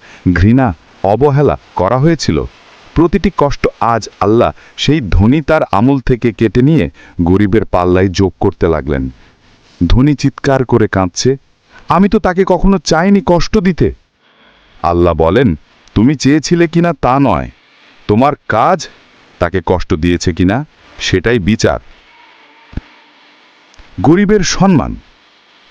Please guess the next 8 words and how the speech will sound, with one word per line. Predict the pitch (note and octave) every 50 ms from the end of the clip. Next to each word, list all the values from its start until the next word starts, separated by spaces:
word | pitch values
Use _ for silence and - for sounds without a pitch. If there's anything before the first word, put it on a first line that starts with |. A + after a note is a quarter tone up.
| _ -
হঠাৎ | - C3+ C#3 - F#3 F3
ঘোষক | A#2+ G2 - - A#2+ A#2 - F3 E3 - -
ফেরেশতা | - - A#2 C3+ C#3+ - - - F3+ G#3+ - _ -
উচ্চ | A#2 A2+ - _ - E3+
স্বরে | C#3+ - - G2+ F#2 F#2+
বলল, | E2 E2 D2 C#2+ C2 A1+ - - - - - - _ _ _ _ _ _ _
"এই | - D#3+ G#3+ A3+
বান্দাকে | F3+ D3+ D#3+ F3+ G3 F#3+ G3 F#3 - C#3 G2 C2+ A#1+